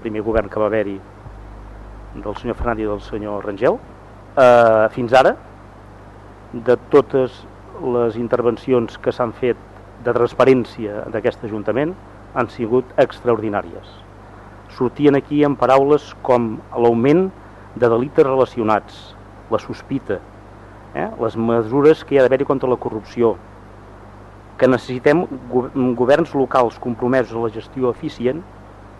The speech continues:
Jo, la veritat, no sento, no veig gent reconegut en aquest Ajuntament de Palafrugell. No sé jo ni de quin ajuntament ni de quin país vostè en parla.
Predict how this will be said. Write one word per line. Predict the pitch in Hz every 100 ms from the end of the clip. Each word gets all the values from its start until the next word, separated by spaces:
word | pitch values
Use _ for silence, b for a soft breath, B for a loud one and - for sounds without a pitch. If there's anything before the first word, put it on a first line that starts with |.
| - 104
Jo, | 127 - - - - 120
la |
veritat, | 107 107 110 - - 143
no | 117 123
sento, | 120 127 117 - 107 -
no | 123 120
veig | 113 - - 117
gent | 131
reconegut | 117 - 127 101 101 113
en | 110
aquest | 110 123
Ajuntament | 110 101 104 101
de | 101
Palafrugell. | 95 95 101 90 85
No | 104 135
sé | - 127 123 B B B - 123 110
jo | 120
ni | 131 117 117
de | 110
quin | - 147
ajuntament | 139 139 120 117 113 131 B B -
ni | 135 131
de |
quin | 120 127 127
país | 120 110 117
vostè | 120 - 107
en | 101 95
parla. | 98 90 80